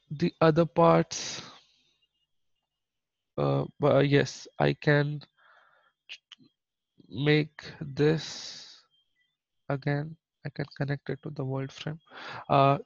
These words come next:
just for your note that in the slides, it's, uh, that part is not done because maybe have, I've missed it, but you can just connect this part to the,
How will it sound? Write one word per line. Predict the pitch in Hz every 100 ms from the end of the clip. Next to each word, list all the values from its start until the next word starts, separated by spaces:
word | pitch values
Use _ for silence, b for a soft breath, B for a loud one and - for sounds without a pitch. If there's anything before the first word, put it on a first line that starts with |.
| -
just | 196 - - - -
for | - 165
your | 160 165
note | 151 160 170 -
that | 151
in | 156 147
the | 156
slides, | - - 143 151 - -
it's, | 151 - - - -
uh, | 139 135 135 - _ B B B _ 139
that | 151 -
part | 160 156
is | 160 -
not | 151 156 -
done | 143 170 - _ 151
because | 135 - 139 135 135 135 -
maybe | 135 139 143
have, | 139 135 -
I've | 139 139
missed | 135 143 - 170
it, | 180 - _ _ _ B B B B B _
but | 139 135 -
you | 143 143
can | - 147
just | 139 151 -
connect | 143 143 143 - -
this | 151 143 -
part | - 143 170 - _ _ _
to | - 139
the, | 135 143 143 139 143